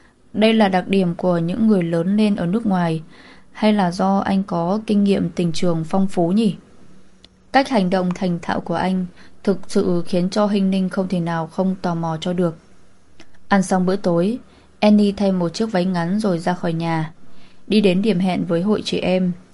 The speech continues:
Ở Paris, các quán bar là địa điểm tụ tập không hề xa lạ.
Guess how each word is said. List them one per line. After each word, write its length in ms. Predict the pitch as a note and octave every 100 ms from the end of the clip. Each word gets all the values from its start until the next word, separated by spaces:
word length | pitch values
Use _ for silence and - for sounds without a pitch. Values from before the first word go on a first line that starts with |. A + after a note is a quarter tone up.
| - - -
Ở 120 | - F#3+
Paris, 540 | F#3+ F#3 F3+ F#3 F3+ F3+ - - _
các 160 | - B3+
quán 180 | F#3+ F#3
bar 380 | G#3 G3+ G3 F#3+
là 260 | F3+ E3+
địa 140 | E3 F3
điểm 300 | F#3+ E3+ D#3+
tụ 180 | -
tập 260 | - - E3
không 140 | - F3+
hề 140 | F3
xa 200 | D#3 F3
lạ. 260 | F3 E3+